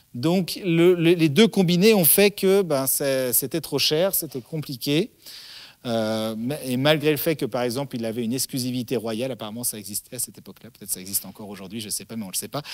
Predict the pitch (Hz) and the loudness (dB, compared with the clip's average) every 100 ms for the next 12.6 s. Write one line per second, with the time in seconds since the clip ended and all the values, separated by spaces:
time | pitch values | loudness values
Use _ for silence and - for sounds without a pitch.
0 | - 170 127 151 139 131 131 131 127 123 | -16 -6 -2 0 0 0 0 0 -2 -4
1 | 139 143 185 185 - 185 170 156 156 139 | -4 -4 0 0 2 -2 -4 -2 0 2
2 | 175 - 127 - 185 - 147 - 156 143 | 0 -2 -2 0 0 0 -2 0 -2 -6
3 | 123 127 120 123 127 120 131 135 110 110 | -6 -4 -4 -4 -2 0 -2 -2 -8 -8
4 | 107 110 110 110 - 127 117 117 120 101 | -10 -12 -12 -14 -8 -4 -2 0 0 0
5 | 101 101 95 95 110 _ - _ - 110 | -4 -4 -6 -10 -16 _ -20 _ -12 -8
6 | 110 - 123 107 104 - 107 170 - - | -4 -2 -4 -6 -8 -10 -10 -8 -8 -14
7 | 170 - - - - - 110 - 131 - | -20 -20 -18 -14 -16 -14 -8 -8 -8 -10
8 | 110 107 104 101 101 107 113 113 - 98 | -12 -12 -12 -14 -14 -10 -10 -10 -12 -16
9 | 104 104 107 131 104 98 - 110 104 - | -16 -16 -14 -14 -12 -12 -14 -14 -12 -12
10 | 104 117 190 190 - - - - 147 165 | -12 -10 -10 -10 -14 -18 -18 -8 2 4
11 | 180 147 143 135 139 185 190 170 143 - | 4 2 0 0 0 0 2 0 -2 0
12 | 185 208 220 139 127 | 2 2 -2 -6 -6